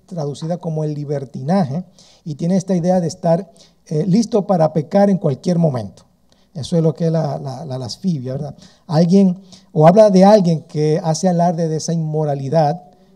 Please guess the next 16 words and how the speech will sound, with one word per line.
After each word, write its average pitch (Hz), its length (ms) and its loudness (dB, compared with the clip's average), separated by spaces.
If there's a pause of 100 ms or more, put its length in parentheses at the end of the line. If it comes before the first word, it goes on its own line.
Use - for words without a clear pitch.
(140)
eh, 131 640 -4 (100)
que - 80 -10
no 175 140 0
hace, 190 280 0
no 175 120 0
tiene 214 200 -2
restricción, 185 640 -2
no 175 100 0
tiene 175 260 -2
pudor, 185 540 2
no 151 140 -8
tiene 165 400 -4
decoro, 180 500 -2
no 151 120 -4
tiene 156 260 -4
vergüenza 170 680 -2